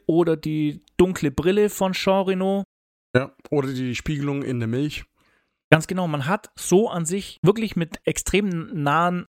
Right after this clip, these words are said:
Speaker 1: Aufnahmen zu tun.
Speaker 2: Wenn man so möchte, ein französischer Kunstfilm eigentlich.
Speaker 1: Genau, die es heute nicht mehr gibt.
Speaker 2: Ja.
Speaker 1: Ich hätte es gerne im, im, am Ende dran gebracht, aber jetzt, wo du es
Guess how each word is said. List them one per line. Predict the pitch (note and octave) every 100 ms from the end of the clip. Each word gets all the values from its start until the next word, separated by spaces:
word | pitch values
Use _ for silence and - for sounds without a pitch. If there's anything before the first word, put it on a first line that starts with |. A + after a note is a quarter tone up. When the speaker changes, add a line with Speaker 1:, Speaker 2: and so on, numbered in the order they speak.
| -
Speaker 1:
Aufnahmen | E3 F#3+ D3+ C3 C3+
zu | - C#3
tun. | - E3+ G3 G3
Speaker 2:
Wenn |
man | E3
so | C3+ C#3+
möchte, | C#3+ - C3
ein | B2 B2 D3 - -
französischer | - B2+ B2 C#3+ D3 C3+ B2
Kunstfilm | - C#3+ C#3+ - - G2
eigentlich. | F2+ F2+ F#2 F2+ G2 - _ -
Speaker 1:
Genau, | G#3 F3+ B2+
die | F3
es | E3+ - F#3+
heute | G3+ G#3+ G3+
nicht | G3 - F#3+
mehr | F3+
gibt. | A#3 -
Speaker 2:
Ja. | B2+ B2+ -
Speaker 1:
Ich | -
hätte | A3+ F4
es | -
gerne | F3+ G#3+ G#3+
im, | F3+ -
im, | E3+ D#3+ D#3+ D3+ - _
am | D3
Ende | E3 G3+ A3+
dran | F#3 G3
gebracht, | F#3+ F#3 -
aber | D#3+
jetzt, | E3 G3 -
wo | D#3+
du | D#3+
es | D3+